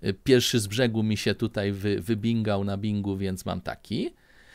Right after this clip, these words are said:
No i teraz w tym Color Pickerze mogę sobie wybierać na przykład kolor, powiedzmy, podoba mi się ten. I ten kolor ma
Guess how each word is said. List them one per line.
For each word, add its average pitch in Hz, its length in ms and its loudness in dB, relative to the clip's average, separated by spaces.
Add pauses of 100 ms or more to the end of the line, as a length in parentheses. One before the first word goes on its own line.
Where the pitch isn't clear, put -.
(160)
No 269 200 -2
i 392 80 4
teraz 269 200 0
w - 40 -12
tym 240 160 0
Color 208 320 2
Pickerze 139 600 2 (360)
mogę 214 300 0
sobie 214 300 0
wybierać 147 460 0
na 127 100 -2
przykład 131 380 -4
kolor, 123 360 0
powiedzmy, 107 280 -4
podoba 101 380 -4
mi 104 80 -4
się 104 160 -6
ten. 82 380 -8 (1000)
I 196 120 2
ten 262 280 2
kolor 127 540 4 (800)
ma 160 460 2